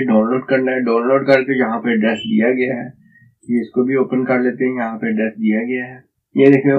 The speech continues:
ओपन एप्लीकेशन फॉर्म में चल जाना है। यहाँ पे ये जॉब है,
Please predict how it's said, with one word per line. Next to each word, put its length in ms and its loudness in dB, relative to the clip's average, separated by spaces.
ओपन 260 2
एप्लीकेशन 500 0
फॉर्म 200 2
में 100 0
चल 200 0
जाना 200 -2
है। 140 -18
यहाँ 320 -2
पे 160 2
ये 180 2
जॉब 320 0
है, 80 -18